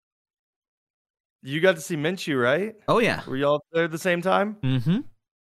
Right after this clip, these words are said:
Speaker 1: Yeah?
Speaker 2: Yeah, everyone was wearing mustaches, dude. It was so funny. Everyone,
Speaker 1: Uncle
Speaker 2: everyone
Speaker 1: Rico.
Speaker 2: shaved their faces, dude. We were all rocking mustaches. It was a good time.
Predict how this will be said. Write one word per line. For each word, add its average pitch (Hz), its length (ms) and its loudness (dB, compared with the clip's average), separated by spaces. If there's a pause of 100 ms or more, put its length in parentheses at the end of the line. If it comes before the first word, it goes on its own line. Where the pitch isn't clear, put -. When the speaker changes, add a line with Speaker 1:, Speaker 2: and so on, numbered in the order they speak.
(280)
Speaker 1:
Yeah? 139 180 6
Speaker 2:
Yeah, 156 160 4
everyone 220 600 4
was 202 180 2
wearing 180 240 2
mustaches, 113 880 0
dude. 101 320 -6 (840)
It 120 80 2
was 127 160 2
so 117 260 2
funny. 113 340 0
Everyone, 135 600 2
Speaker 1:
Uncle 127 140 -2
Speaker 2:
everyone 165 400 4
Speaker 1:
Rico. 143 160 4
Speaker 2:
shaved 156 260 4
their 151 140 4
faces, 131 600 0
dude. 98 280 -4
We 113 140 -2
were 120 200 0
all 117 340 0
rocking 101 400 -2
mustaches. 95 720 -8
It 107 60 -8
was 110 180 -4
a 104 60 -8
good 92 240 -10
time. 95 340 -10